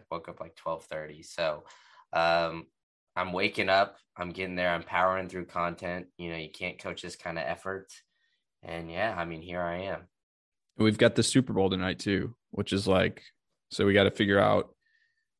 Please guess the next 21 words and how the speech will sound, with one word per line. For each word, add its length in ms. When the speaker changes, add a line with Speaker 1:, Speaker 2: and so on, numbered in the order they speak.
Speaker 2:
which, 440
uh, 440
we're, 360
and 320
on 100
top 260
of 120
doing 160
everything 280
else 200
we're 80
doing, 180
which 120
is 80
putting 200
the 60
newsletter 420
out, 280
doing 160
this 100
podcast, 800